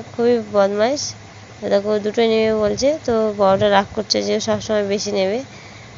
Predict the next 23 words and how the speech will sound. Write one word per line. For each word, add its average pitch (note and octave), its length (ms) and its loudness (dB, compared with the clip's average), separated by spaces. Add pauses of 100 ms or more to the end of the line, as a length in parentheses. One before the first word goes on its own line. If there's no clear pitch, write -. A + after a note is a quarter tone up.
(140)
তাই G#3 240 2
বলছে G#3+ 240 -2
দাঁড়া, G3+ 340 2
ওকে A#3 240 0
বোঝাচ্ছে A3 420 2
যে G#3 120 0
আমি G3+ 240 0
আধখানা G3+ 360 -2
আধখানা G#3 280 0 (180)
হাফ G3 220 -6
হাফ A3 160 0
করে B3 160 0
ভাগ A3 260 -4
করে G3 180 2
দেবো, F3+ 220 2 (520)
তো - 120 -8
সেইটা A3+ 360 4
তোমাদেরকে A3+ 420 2
বললাম। G#3 400 2 (600)
তো - 140 -10
তারপর G#3+ 340 0
দেখো G#3 280 0 (120)
ওরা A#3 200 2